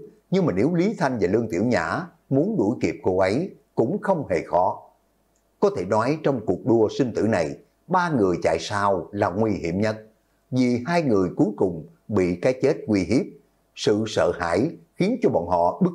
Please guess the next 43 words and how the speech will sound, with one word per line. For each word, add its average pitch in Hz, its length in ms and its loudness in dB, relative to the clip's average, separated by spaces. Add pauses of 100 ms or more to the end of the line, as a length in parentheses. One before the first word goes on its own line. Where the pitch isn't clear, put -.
phá 135 280 -2
kinh 113 160 0
hồn. 82 240 0 (760)
Dương 117 280 0
Chính 202 420 -2 (160)
đang 120 300 -2
bỏ 101 160 0
xa 104 320 0
mấy 107 160 0
người 156 160 0
còn 82 140 -2
lại, 80 340 0 (380)
sau 156 340 0
lưng 135 320 0 (140)
thì 98 340 2
Dương 131 200 0
Đan 110 340 0
vẫn 101 240 0
không 117 160 -2
có 107 80 -8
thể 98 120 2
đuổi 101 240 2
kịp. - 320 -2 (460)
Lúc 214 240 0
này 107 320 0
tốc 208 180 0
độ 98 260 2
chạy 87 200 0
của 127 80 0
Dương 120 240 2
Chính 185 540 -2
tự 98 240 0
dưng 110 300 0
chậm 85 200 -2
lại, 82 280 -2 (400)
có 226 100 4 (100)
thể 117 100 0
là 110 80 0
do 107 380 2
dùng 82 180 -2
sức - 180 -2 (140)
quá 139 180 0
nhiều 95 300 2